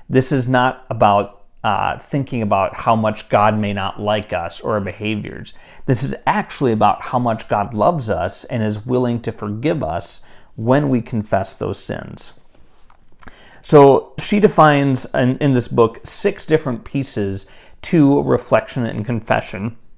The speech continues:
that you can work on. And the first is simply believing in a God who heals. So about that,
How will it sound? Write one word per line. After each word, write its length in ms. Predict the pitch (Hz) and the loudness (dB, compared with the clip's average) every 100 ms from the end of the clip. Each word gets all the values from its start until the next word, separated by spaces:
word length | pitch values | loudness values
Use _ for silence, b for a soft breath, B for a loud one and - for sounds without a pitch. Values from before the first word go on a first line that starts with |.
| - | -8
that 220 | 123 120 | -2 0
you 100 | 120 | -2
can 160 | - 190 | -4 0
work 240 | 220 220 | 0 0
on. 260 | 92 82 - b b b b | -6 -12 -14 b b b b
And 320 | 139 123 120 - | 6 6 6 0
the 100 | 135 | -2
first 580 | - 247 214 107 - - | 2 6 8 6 2 -2
is 140 | 127 | -2
simply 560 | - 135 113 120 120 123 - - - | 2 0 2 2 2 -2 -14 -16 -6
believing 540 | 123 127 156 151 156 151 | -2 0 0 0 -2 -2
in 120 | 127 | -2
a 60 | 120 | -4
God 480 | 113 90 98 101 - | -2 -4 -2 -4 -6
who 200 | - 127 | -8 -8
heals. 640 | - 185 185 - - - - B B B B B | -6 -4 -4 -6 -16 -20 -20 B B B B B
So 400 | - 147 127 135 | 4 6 8 6
about 460 | - 135 156 220 - | 6 6 6 4 2
that, 360 | 131 110 82 | 2 4 0